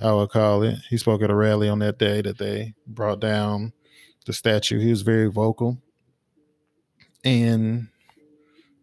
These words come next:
he said, "Let's, you know," in so many words, he talked about what he couldn't say. And I'll probably put a link to that in the show notes just so people can see it. But, you know, people are trying to say that he incited a riot. He actually got charged with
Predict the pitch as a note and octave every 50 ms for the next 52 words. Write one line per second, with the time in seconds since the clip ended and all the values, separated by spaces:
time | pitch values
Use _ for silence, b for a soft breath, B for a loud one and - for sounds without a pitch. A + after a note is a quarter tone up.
0 | _ _ _ - G#2+ A#2+ C3 C#3 - - C#3+ B2+ B2 A#2+ A#2+ A2 A2+ A#2 G#2+ -
1 | - - - - C#3 C3 A#2 G#2+ G#2+ G#2 G#2 A2+ A#2 A#2+ B2 - - - A#2+ A#2+
2 | A2+ A2+ A#2+ A#2+ A#2+ A#2 A2 G#2+ A#2+ C3 C3 A#2 G#2+ A#2 B2+ B2 - - A#2 -
3 | A2+ A2 G#2 G#2+ G#2 G#2 G#2+ G#2 G#2 - - D3 D3 C#3 B2 - - G2+ G2 G2+
4 | G#2+ - B B B B B B B B B B - G#2+ A2 A#2+ B2 - B2 A2
5 | G#2+ G#2+ G#2+ - G#2 G2 G2 G#2 G#2+ G2+ - - G2+ G2+ G2+ G2 G2+ G2+ G#2 -
6 | - G#2+ G#2 G2+ G2+ G#2 G#2 - - G#2 G2+ - G#2 - A2+ G#2+ A2 A#2 - -
7 | F#3+ - - - A#2 C3 A#2+ G2+ G#2 A2+ - _ _ _ B B B B B B
8 | B B B B B B - - A2 A2 A2 G#2 G#2 G2+ - - _ _ _ _
9 | _ _ b b b b b b b b - C3+ C3 B2 A2+ G#2 G#2+ G#2+ - -
10 | C#3 C#3 C3+ B2 A#2 - B2+ A#2+ A#2 A#2 A#2 - - A#2 A#2 A2+ A#2 A#2 A#2 B2
11 | B2 A#2+ A2 A2+ A2+ - A2+ A2 A2 G#2+ G2+ G#2+ G2+ A2 A#2 C#3 C#3 A#2 - A2+
12 | A#2 A2 C3 C#3+ - - A2+ A2 G#2 G#2 - - B2 A#2+ B2 A#2 G#2+ - - G#2
13 | G2+ G#2+